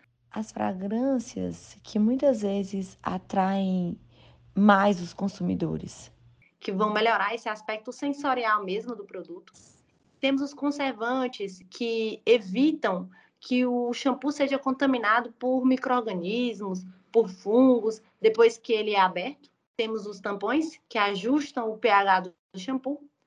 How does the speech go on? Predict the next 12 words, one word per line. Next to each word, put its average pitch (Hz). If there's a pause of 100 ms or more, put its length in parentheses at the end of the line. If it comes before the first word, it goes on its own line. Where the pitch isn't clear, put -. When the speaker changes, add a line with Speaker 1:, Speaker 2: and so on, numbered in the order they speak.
(140)
Speaker 2:
Os -
agentes 226
adjuvantes, 226
que 220
melhoram 220
as 220
propriedades 196
do 196
produto, 208
como, 208
por 202
exemplo, 196